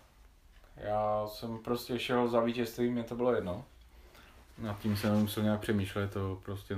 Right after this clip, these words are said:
tam nebyla jiná cesta, než, než vyhrát. A jako trenér... Teď,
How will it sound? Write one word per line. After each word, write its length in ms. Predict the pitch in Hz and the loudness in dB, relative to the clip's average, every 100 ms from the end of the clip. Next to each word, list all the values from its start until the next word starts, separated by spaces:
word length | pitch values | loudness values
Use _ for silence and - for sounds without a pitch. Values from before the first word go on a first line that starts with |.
| 92 | -6
tam 200 | - 98 | -4 -2
nebyla 260 | 98 101 98 | 0 0 2
jiná 220 | 98 95 | 2 0
cesta, 380 | 95 - 92 92 | -2 -2 -4 -4
než, 320 | 90 - - - - - - - - - - | -4 -8 -14 -20 -20 -20 -20 -20 -20 -20 -8
než 140 | 104 | -2
vyhrát. 400 | 90 90 87 104 - - - - - - - - - - | 0 2 0 -2 -8 -18 -20 -20 -20 -20 -20 -20 -12 2
A 60 | |
jako 280 | 98 98 117 | 4 6 2
trenér... 920 | 104 113 113 117 120 117 117 113 117 - - - - - - - - - - - _ - - - | 4 6 8 8 8 8 8 6 0 -6 -18 -20 -20 -20 -20 -20 -20 -20 -20 -20 _ -20 -20 2
Teď, 240 | 127 120 | 4 4